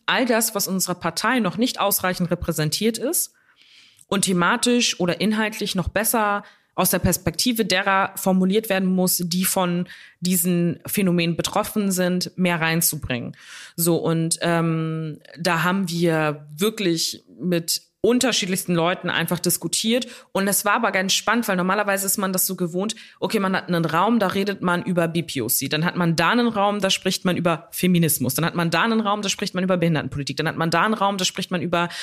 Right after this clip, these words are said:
äh, Transmenschen. So, also, dass es immer so verteilt ist. Und wir hatten das dann zum ersten Mal, dass wir all diese Expertinnen, ähm,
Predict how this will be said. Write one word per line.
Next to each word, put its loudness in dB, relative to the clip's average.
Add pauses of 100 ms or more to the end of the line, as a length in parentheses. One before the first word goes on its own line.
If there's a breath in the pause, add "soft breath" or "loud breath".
(260 loud breath)
äh, 2
Transmenschen. 0 (120 loud breath)
So, -2
also, 2
dass 2
es 2
immer 0
so -2
verteilt 0
ist. -2 (240 loud breath)
Und 0
wir 2
hatten -2
das 0
dann 0
zum -2
ersten 0
Mal, 2
dass -2
wir 0
all 2
diese 0
Expertinnen, 0
ähm, -2